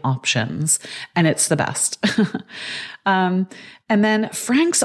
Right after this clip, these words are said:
Lifestyle Cafe has just opened a new shop, and it's underneath Paignton Harbour. It's, like, under, it's over near the pier.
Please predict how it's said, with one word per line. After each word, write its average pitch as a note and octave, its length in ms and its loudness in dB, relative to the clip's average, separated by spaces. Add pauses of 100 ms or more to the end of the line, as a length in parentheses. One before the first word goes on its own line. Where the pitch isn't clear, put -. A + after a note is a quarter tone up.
Lifestyle G3 800 2
Cafe D3+ 840 0
has F#3 200 2
just - 380 0
opened G3 480 0
a E3+ 40 0
new F#3 280 2
shop, C#3 520 0
and F3+ 140 2
it's E3 240 -2
underneath F3 560 2 (260)
Paignton F#3 420 2
Harbour. F#3+ 560 0 (320)
It's, G3+ 120 2
like, F3+ 240 2
under, G3+ 480 2
it's F#3 220 -2
over G3 220 2
near G3 140 2
the G3 80 -6
pier. G3 440 -2